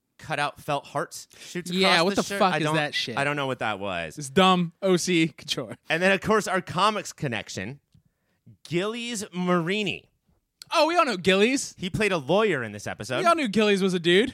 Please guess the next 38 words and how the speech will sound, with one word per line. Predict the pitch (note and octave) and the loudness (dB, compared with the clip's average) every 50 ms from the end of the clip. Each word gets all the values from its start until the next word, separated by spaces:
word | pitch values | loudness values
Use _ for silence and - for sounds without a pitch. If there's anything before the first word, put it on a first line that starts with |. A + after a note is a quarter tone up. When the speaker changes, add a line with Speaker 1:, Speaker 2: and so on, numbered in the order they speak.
| - - C#3 | -8 -16 -20
Speaker 1:
<laughs> | _ _ | _ _
Remember | - G#3 G3 - G3 A3 G#3+ | -6 -4 -2 0 0 0 2
when | G#3 G3+ F3+ | 2 2 4
he | E3+ F3 | 4 4
was | E3+ E3+ D3+ | 4 2 2
a | D#3+ | 0
lawyer | C#3+ C3+ C3+ C3+ C3+ C3+ | 0 0 0 0 2 0
in | C3+ C#3 | 0 -2
this | C#3+ C#3 | -4 -6
episode? | D#3+ D#3+ - F3 D#3+ F3 F3+ F#3 F3 | -6 -6 -6 -4 -2 0 0 0 0
Speaker 2:
Yes. | D#3+ C3 G#2 E2+ - - - - - | -2 -4 -6 -8 -14 -14 -14 -6 0
Speaker 1:
It, | E3 D#3+ | 0 2
I | D#3+ D3+ E3 | 4 4 2
think | - G#3 G3 | 2 2 2
it | F#3+ | 2
was | F3 D#3+ B2+ | 2 2 0
the | D3 | 0
most | C#3 C3 C3+ C#3+ - | 0 0 0 0 0
iconic | - B2 A2+ - C3+ C3 B2+ A#2+ A2 - - | -2 -4 -6 -4 -2 -2 -2 -2 -4 -6 -6
part | - A#2+ A2 G#2 - - | -4 -4 -4 -4 -4 -6
in | A2+ A#2 A#2 | -6 -6 -6
this | A2 F2+ - - | -6 -8 -8 -10
episode. | E2 D2 D2+ D2 - E2 | -12 -12 -12 -12 -10 -8
Speaker 2:
Classic | D#2 C#3+ C#3+ - E3 D#3 | -8 -8 -8 -8 -12 -8
Gillies. | - E3+ E3+ E3 E3 E3+ E3 D#3+ D3+ - - - | -4 -2 -2 0 0 0 0 0 -2 -6 -6 0
Speaker 1:
Uh, | - C#3+ C#3+ C3+ | 2 2 2 2
he | C3+ E3 F#3+ | 0 -4 -8
played | - - G3 E3+ C#3+ | -4 -4 -4 -4 -4
Frenchie | - - - G#3+ B3 B3+ - - G2+ D#2 - - _ _ _ _ _ _ _ _ _ _ _ _ _ _ _ _ | -6 -8 -4 -4 -4 -4 -4 -6 -8 -10 -12 -16 _ _ _ _ _ _ _ _ _ _ _ _ _ _ _ _
in | - C3+ C3 C3 C3 C3+ D3 D3+ - _ _ - | -4 -4 -2 -2 -2 -4 -6 -8 -10 _ _ -8
Daredevil | B2 D3+ D#3+ E3+ C#3+ A#2 C#3 C#3 | -4 -2 0 0 0 0 -2 -4
season | - C3+ A#2+ A2+ C3 B2+ | -6 -6 -8 -8 -10 -8
two. | - C3 F2+ D#2+ D2 _ _ _ _ _ _ _ _ _ _ _ _ _ D3+ C#3+ | -8 -8 -8 -8 -10 _ _ _ _ _ _ _ _ _ _ _ _ _ -18 -12
Speaker 2:
Did | C3+ F3+ A#3 C#4 C4+ | -8 -6 -6 -6 -6
he? | A#3 D#3+ C#3 A2+ F#2+ D#2+ D2+ - | -8 -10 -12 -14 -14 -16 -12 -8
Speaker 1:
Did, | C3+ C#3 C3 | -6 -4 -4
he | C#3 D3+ | -4 -2
did. | C#3+ F#3+ F#3 A2+ E2+ - - | 0 0 0 -2 -4 -8 -16